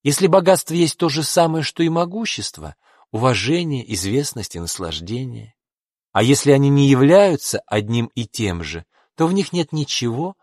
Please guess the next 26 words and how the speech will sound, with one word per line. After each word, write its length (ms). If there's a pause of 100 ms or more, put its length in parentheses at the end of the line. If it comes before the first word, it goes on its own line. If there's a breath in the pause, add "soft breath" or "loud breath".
(120)
что 240
заставляло 720
бы 100
стремиться 680
к 140
ним. 280 (1120)
Это 220
доказано 920 (340 soft breath)
и 120
не 100
может 320
быть 160
подвержено 680
сомнению 680
ни 80
с 100
какой 340
точки 380
зрения. 560 (680)
Когда 240
эти 240
вещи 400
отличаются 680
одна 460
от 100
другой, 480